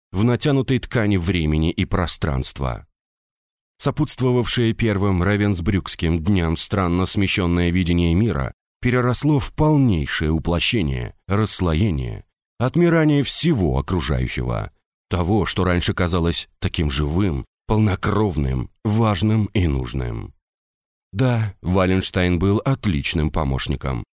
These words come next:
хорошим приятелем, но разве ему дано было понять все это, хотя бы умозрительно? Валенштайн признавал за Штернбергом заслуженное право на первенство,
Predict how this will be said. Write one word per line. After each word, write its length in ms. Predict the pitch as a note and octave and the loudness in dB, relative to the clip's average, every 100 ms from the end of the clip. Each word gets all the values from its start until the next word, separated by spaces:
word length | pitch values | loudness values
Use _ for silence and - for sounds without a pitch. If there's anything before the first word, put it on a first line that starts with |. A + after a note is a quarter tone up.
| _ | _
хорошим 420 | F3+ E3 - C3 | 0 2 2 0
приятелем, 760 | G2 E2+ D#2 C#2+ D2 C#2+ C#2 A#1+ _ | 0 0 0 0 -2 0 -2 -4 _
но 140 | - A2 | 0 2
разве 480 | G2 F#2 F2+ F#2 F2+ | 2 0 2 2 2
ему 320 | F#2 G2+ G2+ | 2 2 2
дано 400 | F#2+ F#2 C3+ A2+ | 2 2 2 0
было 240 | D#2 A2 | 0 0
понять 480 | C#3 G2+ A#2 A2+ - - - | 0 0 2 0 -4 -12 -4
все 340 | - F2+ F#2+ | -2 0 -2
это, 560 | - A#2+ - D2+ B1+ A#1 _ _ _ | 0 -2 -2 -6 -6 -10 _ _ _
хотя 260 | F#2 - E2 | -6 -4 -2
бы 160 | G2 | -2
умозрительно? 1000 | - C#3 C#3 B2 D3 D3 - C2+ B1 A#1 - _ _ _ _ _ _ _ _ - | 2 2 2 2 0 0 -2 -2 -4 -8 -14 _ _ _ _ _ _ _ _ -2
Валенштайн 640 | C3 C3+ C3 - C3+ B2 | 0 2 0 0 0 0
признавал 560 | C3+ B2 C3+ B2+ B2+ | 0 2 2 2 2
за 160 | G#2+ A2+ | 2 0
Штернбергом 800 | - A#2+ A2 A2+ A2 A2 A2 G2 | -2 -2 0 0 0 0 2 0
заслуженное 760 | D#2 A2 B2+ - D#2+ C#2+ D2+ D#2 | 0 0 0 0 0 0 0 0
право 340 | F2+ F2 F2 | 0 0 2
на 120 | F2 | 0
первенство, 840 | F2 - D#2 C#2+ C2+ - C2+ A#1 | 0 -2 -2 -2 -4 -4 -6 -8